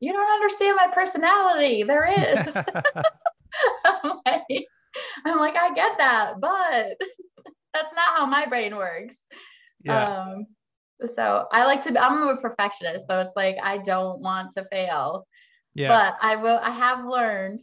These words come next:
Speaker 1: in the last few years that if we don't fail,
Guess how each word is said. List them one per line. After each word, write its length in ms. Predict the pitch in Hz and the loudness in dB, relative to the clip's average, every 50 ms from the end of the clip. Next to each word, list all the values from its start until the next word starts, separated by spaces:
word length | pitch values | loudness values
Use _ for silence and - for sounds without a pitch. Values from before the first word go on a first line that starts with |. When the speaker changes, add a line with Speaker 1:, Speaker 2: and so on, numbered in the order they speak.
| - _ - | -16 _ -8
Speaker 1:
in 140 | 220 214 | -8 -6
the 80 | 214 220 | -4 -2
last 420 | 214 208 190 185 214 240 240 - - | 0 2 2 2 2 0 -4 -6 -8
few 140 | 269 262 262 | -6 -4 -4
years 520 | 262 240 220 196 185 180 180 180 214 190 - | -2 -2 -2 0 0 -2 -2 -2 -4 -6 -4
that 340 | 202 190 185 180 175 175 - - | -2 0 0 0 -2 -4 -6 -8
if 120 | 220 226 226 - | -10 -10 -8 -8
we 120 | 254 247 | -8 -4
don't 300 | 208 214 208 214 208 - _ - | -2 -2 -2 -4 -6 -10 _ -4
fail, 520 | 190 180 180 175 175 170 170 180 190 - | -4 -2 -2 -2 -4 -4 -6 -8 -10 -12